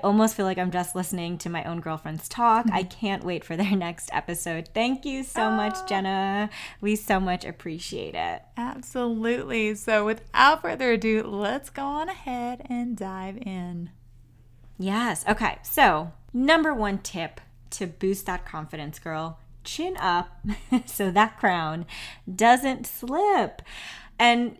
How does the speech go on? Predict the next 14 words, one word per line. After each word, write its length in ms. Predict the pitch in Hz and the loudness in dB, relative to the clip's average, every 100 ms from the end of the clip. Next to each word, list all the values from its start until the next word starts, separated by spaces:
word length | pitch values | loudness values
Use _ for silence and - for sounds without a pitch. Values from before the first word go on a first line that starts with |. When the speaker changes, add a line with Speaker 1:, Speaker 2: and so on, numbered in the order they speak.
| - | -6
Speaker 1:
yes, 420 | 208 202 160 - | 2 2 2 -2
one 220 | 214 294 | 0 0
thing 320 | 302 294 285 | 0 -2 -2
is 500 | 269 214 220 208 208 - | -4 -2 0 -2 -6 -10
you 320 | 220 226 233 | -4 -2 -2
always 380 | - - 277 339 | -6 -6 -4 -6
have 140 | 240 208 | -8 -10
to 60 | |
be 120 | 175 | -10
so 320 | 170 - 190 202 | -8 -6 -4 -2
mindful 800 | 170 151 151 156 - - - - | -4 -4 -6 -10 -10 -10 -12 -8
of 420 | 156 156 160 - - | -8 -8 -10 -16 -12
your 160 | 156 | -12
posture. 800 | - 220 214 - 202 196 190 | -4 0 0 -2 -4 -4 -4